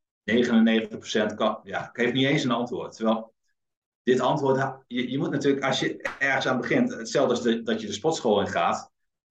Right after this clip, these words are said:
ja, je kan daarheen gaan en denken, "Ja, ik weet eigenlijk niet wat ik hier doe." Ja, dan kom je ook nergens. Dus uiteindelijk, dus als eerste leg ik ze altijd uit,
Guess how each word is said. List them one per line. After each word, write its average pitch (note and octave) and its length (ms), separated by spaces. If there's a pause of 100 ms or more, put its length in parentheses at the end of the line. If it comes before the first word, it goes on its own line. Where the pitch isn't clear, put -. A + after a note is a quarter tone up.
ja, - 240
je G#2 120
kan A#2 160
daarheen A2+ 440
gaan F2 200
en F#2 80
denken, G2 240
"Ja, G#2 280
ik - 60
weet G2 160
eigenlijk G2 200
niet A2 100
wat A2+ 120
ik A2+ 60
hier A#2 120
doe." G#2+ 300
Ja, - 320
dan G2 260
kom B2 160
je G#2 60
ook F#2 120
nergens. F#2 460
Dus - 300 (100)
uiteindelijk, C3+ 600
dus C#3 140
als C3+ 140
eerste E3+ 340
leg D3+ 200
ik D3 80
ze D3+ 100
altijd C3 360
uit, B2+ 340